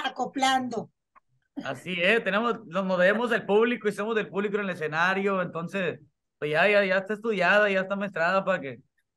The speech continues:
Speaker 2: se me, ahí me tire el paro, pues no se vaya a enojar mucho.
Speaker 1: ¿Ya grabaste, J P?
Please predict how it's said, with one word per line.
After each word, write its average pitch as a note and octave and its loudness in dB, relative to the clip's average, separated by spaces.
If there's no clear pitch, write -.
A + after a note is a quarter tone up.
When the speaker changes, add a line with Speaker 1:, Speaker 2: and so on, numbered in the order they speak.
Speaker 2:
se D3 -8
me, D3 -6
ahí D#3 0
me F#3 -2
tire F#3+ -2
el G3 -6
paro, F#3 2
pues F3+ -6
no E3+ -6
se E3+ -6
vaya F#3 0
a - 0
enojar E3+ -4
mucho. D3+ -10
Speaker 1:
¿Ya C#4+ 0
grabaste, E4 0
J E4 -2
P? E4+ -6